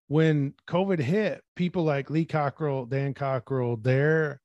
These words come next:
business was built on in-person speaking and consulting, and it dried up. And Lee Cockrell said, "Okay, you've been wanting to create more content with me. Let's do it. We've got all the time in the world."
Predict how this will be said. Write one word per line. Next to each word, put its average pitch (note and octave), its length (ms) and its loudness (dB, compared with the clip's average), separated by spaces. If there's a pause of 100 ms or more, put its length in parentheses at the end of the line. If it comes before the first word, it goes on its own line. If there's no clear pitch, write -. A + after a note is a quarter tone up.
business G3 440 4
was D3 160 4
built G3 440 2
on C#3+ 240 -4
in-person D#3 640 0
speaking D#3+ 520 0
and C3 120 -4
consulting, C3+ 640 -2
and G#2+ 200 -4
it G#2 180 -4
dried C#3+ 420 4
up. C#3 180 2 (280)
And D3+ 180 2
Lee A3 200 6
Cockrell C#3 540 0
said, C3 460 0
"Okay, C#3+ 680 2
you've F3+ 300 4
been F3+ 180 4
wanting D#3 460 -2
to D3 140 0
create D#3+ 420 -2
more D3+ 180 0
content D3+ 680 -2
with C3 200 -2
me. C#3+ 160 0
Let's D3+ 360 0
do E3+ 300 4
it. - 200 0
We've C#3+ 160 2
got C#3 160 0
all E3 220 0
the F#3 100 -4
time F3 320 -2
in D#3+ 60 -2
the D3+ 100 -2
world." D3 360 -4